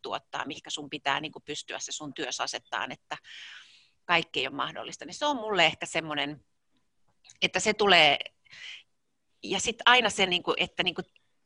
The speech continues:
sen, sen, sen niin kuin muistaminen myös sellaisissa tilanteissa, että kun sit ajatellaan, että kun nuoret on niin tosi hyviä ja päteviä, ja niin ne onkin,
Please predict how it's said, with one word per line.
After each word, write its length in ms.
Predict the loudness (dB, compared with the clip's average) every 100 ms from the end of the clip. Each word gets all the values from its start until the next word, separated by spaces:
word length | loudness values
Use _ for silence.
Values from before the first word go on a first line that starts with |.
| -4
sen, 320 | 2 2 2
sen, 340 | 4 4 4 -4
sen 260 | 0 0
niin 120 | 0 -2
kuin 180 | -4 -4
muistaminen 880 | -2 2 4 4 2 2 2 0 -2 -4
myös 240 | 2 2 4
sellaisissa 540 | 4 6 2 0 -2
tilanteissa, 840 | 2 4 4 4 4 4 2 0 0 -2 -18 -16 -16 -16 -14 -4
että 120 | -4
kun 60 | 0
sit 160 | 4 8
ajatellaan, 360 | 8 8 6
että 100 | 6
kun 100 | 4
nuoret 300 | 6 8 8
on 120 | 4
niin 140 | 2 0
tosi 320 | -2 -2 -2
hyviä 440 | 0 2 4 4 4 2 -2 _
ja 200 | -2 -2 4
päteviä, 640 | 4 4 2 2 2 0 0
ja 140 | -4
niin 240 | -2 -2 -2
ne 80 | 0
onkin, 540 | 0 -2 -4 -4 -4